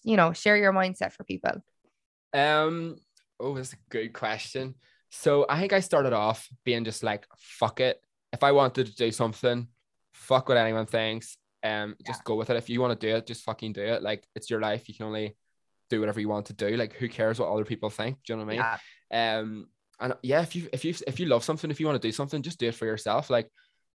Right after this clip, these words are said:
Speaker 2: just don't care what other people think. That's what I mainly say. And whenever you start following the things that you love and the fo-, things that you're, like, passionate about, then you'll, like,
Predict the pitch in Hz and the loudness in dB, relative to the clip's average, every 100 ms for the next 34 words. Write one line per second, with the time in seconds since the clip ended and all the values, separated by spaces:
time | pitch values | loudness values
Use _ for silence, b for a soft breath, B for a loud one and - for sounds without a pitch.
0 | _ _ - 143 - 120 117 110 107 107 | _ _ -14 -14 -6 -4 0 2 2 2
1 | 104 107 104 110 110 113 110 104 95 104 | -2 -4 -4 -2 -2 0 0 -2 -4 -6
2 | 101 107 117 117 - 107 107 107 - _ | -4 0 2 2 0 -4 -4 -8 -12 _
3 | _ 113 117 127 127 113 - 107 110 117 | _ -4 -2 0 0 0 2 4 4 0
4 | 117 117 110 107 104 110 107 110 113 - | -2 -4 -4 -8 -6 -2 -2 -2 -4 -4
5 | 107 - 110 98 - 107 - 110 104 - | -4 -6 -8 -8 -8 -8 -4 -4 -4 -4
6 | 113 110 120 - _ _ _ _ - 113 | -2 4 4 2 _ _ _ _ -6 -2
7 | 117 110 - 101 104 | 0 -2 -4 -10 -10